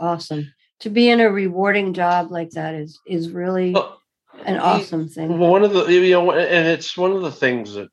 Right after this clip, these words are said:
Speaker 2: Rosanna, that, and I would say to anybody, you know, money's great, but if you can't, if you don't get up in the morning looking forward to going to work, you're not gonna, you're not gonna like the job. It's just,
Speaker 1: Mm-hmm.
Speaker 2: you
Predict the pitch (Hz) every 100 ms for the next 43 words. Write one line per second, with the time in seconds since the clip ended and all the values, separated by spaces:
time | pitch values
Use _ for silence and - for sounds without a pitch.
0 | _ 117 107 104 110 104 101 107 110 113
1 | 110 104 - 143 123 98 101 98 95 95
2 | 92 _ - - - 147 143 143 160 165
3 | 131 - 90 78 - _ _ _ _ _
4 | - 123 117 - _ _ - 123 123 110
5 | 143 190 190 - 135 135 - - 113 98
6 | 139 165 175 - - 117 135 143 120 120
7 | 123 135 120 98 92 90 90 95 127 135
8 | 120 120 107 101 90 - 98 104 107 92
9 | 90 82 - - _ _ _ _ - 117
10 | 120 120 120 113 - 110 101 95 92 _
11 | 123 131 127 120 107 101 98 113 143 139
12 | - _ - 101 - - 110 - 180 180